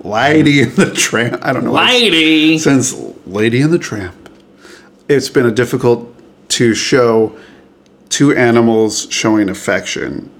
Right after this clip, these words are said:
Speaker 1: Usually it ends up with a lot of nuzzling.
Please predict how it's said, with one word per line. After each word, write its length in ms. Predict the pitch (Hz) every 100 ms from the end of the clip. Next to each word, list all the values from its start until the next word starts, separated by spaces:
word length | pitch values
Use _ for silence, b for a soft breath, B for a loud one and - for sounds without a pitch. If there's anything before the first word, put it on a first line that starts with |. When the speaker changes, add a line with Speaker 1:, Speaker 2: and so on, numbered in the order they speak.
| -
Speaker 1:
Usually 600 | 123 135 151 131 127 127
it 200 | 120 120
ends 280 | 120 120 110
up 240 | 113 -
with 160 | 123 117
a 40 |
lot 240 | 110 113 101
of 120 | 92
nuzzling. 800 | 107 107 113 113 117 120 127 123